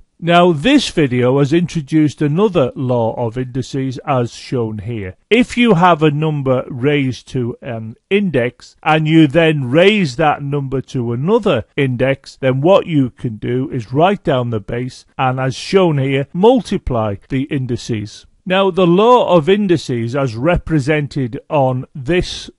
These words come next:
slide, are important for mathematics in general. Now, the reason I've gone over these is for review, because if you're going to look at complex numbers, a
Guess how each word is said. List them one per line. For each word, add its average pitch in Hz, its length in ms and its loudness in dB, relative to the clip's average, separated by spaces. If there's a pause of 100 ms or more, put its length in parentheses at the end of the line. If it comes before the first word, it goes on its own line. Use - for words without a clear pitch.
(140)
slide, 110 600 -6
are 127 260 -2
important 135 720 -2
for 143 420 0
mathematics 139 840 -6
in 123 180 -4
general. 127 520 -4 (100)
Now, 139 100 -2
the 139 160 0
reason 180 420 0
I've 139 320 -2
gone 139 220 2
over 147 380 2
these 113 580 -10
is 127 200 -6
for 120 440 -4
review, 123 760 -4
because 123 380 -6
if 139 180 -6
you're 147 120 2
going 165 260 2
to 175 100 -4
look 147 320 -2
at 131 300 -8
complex 170 580 -6
numbers, 117 460 -12 (120)
a 135 280 -6